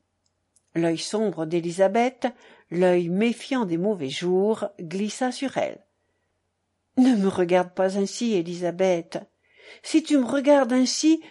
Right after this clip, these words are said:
je ne pourrai pas. Non. Il faut m'écouter avec ton cœur, comme quand tu étais toute petite et que tu venais te blottir contre moi, comme si jamais, jamais rien ne pourrait nous séparer. »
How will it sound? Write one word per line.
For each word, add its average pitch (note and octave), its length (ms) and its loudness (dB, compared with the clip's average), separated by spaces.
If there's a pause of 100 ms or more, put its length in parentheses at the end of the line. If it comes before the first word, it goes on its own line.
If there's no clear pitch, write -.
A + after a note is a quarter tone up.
(100)
je - 160 2
ne B3+ 80 6
pourrai E3+ 340 -4
pas. - 380 -10 (160)
Non. A3+ 240 0 (960)
Il C#4+ 160 4
faut A#3+ 260 -2
m'écouter C4+ 840 0
avec C#4+ 380 0
ton B3 180 -2
cœur, F#3+ 580 -2 (340)
comme F4 260 4
quand D#4+ 160 4
tu D4 160 0
étais C#4+ 220 0
toute - 260 -14
petite C#4 640 0
et G#3 60 -2
que A3+ 140 -4
tu A3 180 -8
venais A#3 320 0
te A#3+ 100 -8
blottir A3+ 680 -2
contre G#3+ 380 -4
moi, F3+ 480 -2 (420)
comme E4 220 6
si C#4 280 0
jamais, F#3 580 0 (220)
jamais B3 580 2
rien C#4 440 2
ne D4+ 100 2
pourrait C#4 340 0
nous C4 140 0
séparer. » F#3+ 640 -6